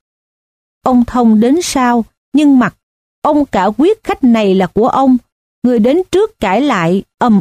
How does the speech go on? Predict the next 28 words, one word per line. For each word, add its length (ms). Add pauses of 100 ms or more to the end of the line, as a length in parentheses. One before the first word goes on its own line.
ĩ 260
cả 200
lên, 300 (420)
sắp 220 (140)
xô 340
xát 340
đến 200
nơi. 280 (1040)
"Mẹ 280
mày, 260 (140)
con 280
mẹ 220
mày, 200 (300)
tao 120
ngồi 220
chờ 260
ba 260
ngày 160
nay, 240 (180)
tụi 120
bay 240
giành 180
hết. 280 (520)
Không 260
tiền 200
chuộc 220
con 200
quýt 120